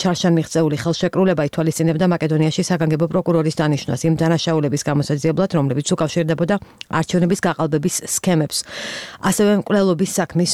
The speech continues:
მიჩქმალვას. ეს საქმეები გახმაურდა სატელეფონო ჩანაწერების გავრცელების შედეგად. ჩანაწერები მთავარმა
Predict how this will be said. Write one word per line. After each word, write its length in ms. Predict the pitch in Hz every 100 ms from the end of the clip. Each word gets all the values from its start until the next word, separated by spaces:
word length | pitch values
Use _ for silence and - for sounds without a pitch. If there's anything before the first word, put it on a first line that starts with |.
| 180
მიჩქმალვას. 600 | 170 - 160 147 147 147 - - -
ეს 140 | 180 -
საქმეები 320 | 180 180 170 185
გახმაურდა 480 | 165 180 170 170 190
სატელეფონო 460 | 196 185 175 175 180
ჩანაწერების 560 | 185 165 151 156 147 -
გავრცელების 560 | 160 147 156 139 160 156 - - - - - -
შედეგად. 400 | 196 170 156 147
ჩანაწერები 440 | 175 160 156 165 156
მთავარმა 380 | 151 160 160 170